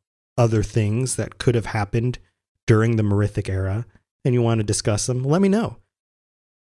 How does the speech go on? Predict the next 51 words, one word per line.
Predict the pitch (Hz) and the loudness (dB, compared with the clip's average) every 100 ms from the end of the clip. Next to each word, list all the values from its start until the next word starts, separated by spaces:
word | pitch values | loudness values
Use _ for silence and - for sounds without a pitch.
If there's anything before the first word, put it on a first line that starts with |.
| - | -2
I've | 120 | 0
got | 143 135 - _ _ - | 2 0 -4 _ _ 0
places | 147 139 143 | 2 2 0
you | 147 | 0
can | 139 | 0
reach | 147 | 2
out | 151 143 | 2 0
to | 165 | 0
me. | 170 185 - | 0 -2 -8
Just, | - | -10
just | - - 113 101 | -8 -6 -6 -4
wait | 120 120 | -2 -4
for | - 131 | 0 2
the | 135 | 2
end | 135 | 2
of | 123 | 2
the | |
show. | - 160 165 170 | 2 2 2 0
It's | - | -2
gonna, | 131 127 | -4 0
we're | 123 | 0
gonna | 123 120 | 0 2
go | 127 | 2
over | 123 | 2
it | 120 | 0
there, | 135 147 160 | 0 0 -2
or | |
check | - 135 | -2 -2
the | 127 | -2
show | - 135 | 0 0
notes. | 131 127 - - - - _ _ _ | 0 -2 -10 -20 -20 -20 _ _ _
Um, | 143 139 143 | 2 2 2
and | 151 190 | 2 2
even | 240 202 | 2 2
more | 208 | 0
importantly, | 285 139 113 110 127 170 _ - | 0 -2 -2 -2 -2 -4 _ -4
I | 165 | -2
would | 180 156 | 0 0
love | 196 202 | 0 0
to | - | -2
talk | - 180 180 | 0 0 0
about | 170 170 | 0 0
these | 165 | 0
things | - 165 160 151 | 0 0 0 2
with | 156 185 | 2 2
you | 170 180 170 | 2 2 2
on | 147 | 0
our | 151 | 0
Discord. | 131 113 - 92 87 | 0 -2 -2 -6 -6
Our | 123 | -4
Discord | 123 147 - 151 143 | 0 0 2 2 2